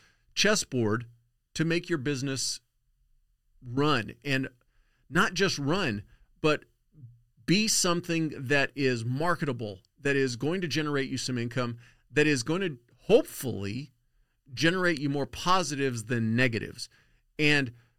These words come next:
kind of taking the mindset of, "Well, I'll learn as I go,"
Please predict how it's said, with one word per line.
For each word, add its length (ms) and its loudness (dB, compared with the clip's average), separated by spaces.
kind 220 2
of 140 -2
taking 300 -2
the 60 -4
mindset 600 0
of, 300 -2
"Well, 180 2
I'll 240 2
learn 240 -2
as 140 -4
I 100 0
go," 520 -2